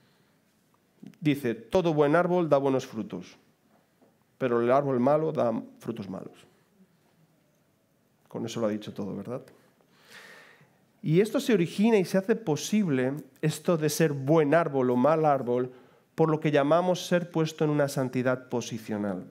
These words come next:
Disculpadme muchos términos hoy, <laughs> en esta mañana, pero la doctrina afecta a la praxis. La doctrina, aquello que creemos, afecta cómo vivimos.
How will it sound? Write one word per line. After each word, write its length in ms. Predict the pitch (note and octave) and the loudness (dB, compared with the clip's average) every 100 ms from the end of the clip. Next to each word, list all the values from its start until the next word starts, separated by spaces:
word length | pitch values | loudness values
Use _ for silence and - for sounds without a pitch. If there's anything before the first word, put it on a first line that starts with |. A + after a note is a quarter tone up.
| - | -10
Disculpadme 640 | C3+ C3+ D3 C#3 E3 F3+ F3+ | -8 -4 -4 0 0 2 2
muchos 460 | E3 D#3+ D#3 D3 | 0 0 -2 0
términos 480 | D3+ D3 C#3 C3 C3 | 0 2 0 0 0
hoy, 200 | C#3+ D#3 - | 0 0 -4
<laughs> 80 | - | -2
en 140 | E3+ | 0
esta 200 | C#3 D#3+ | 2 2
mañana, 360 | D#3 C3 D3 E3 - - | 2 2 0 -2 -8 -2
pero 240 | D3+ C#3+ C#3+ - _ _ _ | 0 0 -6 -20 _ _ _
la 240 | - C#3+ D3 | 0 0 2
doctrina 800 | D3 - - G3 A#3 D3+ D#3+ - | -2 -2 0 2 4 4 2 0
afecta 440 | A#2+ - C3 C3+ | -4 -2 -2 0
a 40 | B2 | 2
la 200 | A#2 A2+ | 0 0
praxis. 480 | D#3+ D#3+ - F#2+ A#2 | -4 -4 -6 -6 -2
La 140 | B2+ | 0
doctrina, 640 | C3 C3 E3 F#3+ A3+ A#3 - | -2 -4 -2 0 0 -4 -6
aquello 300 | D3 D3+ E3+ | -4 -2 -2
que 80 | |
creemos, 440 | D#3 C#3+ D3+ E3 - - - | -2 -2 0 -2 -6 -14 -8
afecta 480 | - - D#3 D#3 A2+ | -4 0 0 -2 -6
cómo 200 | A2 G#2 | -6 -6
vivimos. 640 | G#2 G#2 G2+ G2+ - | -6 -6 -8 -12 -18